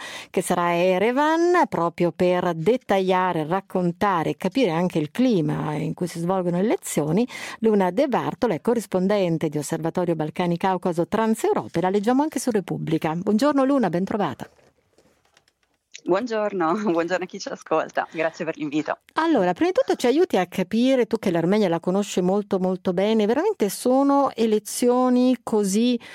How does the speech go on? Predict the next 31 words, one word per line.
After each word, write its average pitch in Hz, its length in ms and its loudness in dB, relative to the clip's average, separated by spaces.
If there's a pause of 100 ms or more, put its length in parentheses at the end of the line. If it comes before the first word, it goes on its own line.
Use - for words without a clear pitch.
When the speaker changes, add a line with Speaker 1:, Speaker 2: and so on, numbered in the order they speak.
(220)
Speaker 1:
cruciali 240 920 2
da 214 120 2
un 202 80 0
punto 247 300 2
di 208 120 0
vista 214 520 0
geopolitico, 220 960 2
le 202 140 4
elezioni 208 680 2
della 185 320 2
svolta, 180 480 0
cioè 214 140 0
che 220 80 2
possono 233 280 0
fare 269 180 0
la 254 80 2
differenza 302 480 0 (420)
per 214 180 2
l'Armenia, 151 680 0
ma 208 100 2
non 185 160 0
solo 180 180 0
per 170 160 -2
l'Armenia, 165 720 0
oppure 233 460 0 (300)
le 196 180 2
stiamo 214 600 0
anche 202 440 0
gonfiando 190 880 0
di 190 260 4 (340)
aspettative 190 1500 0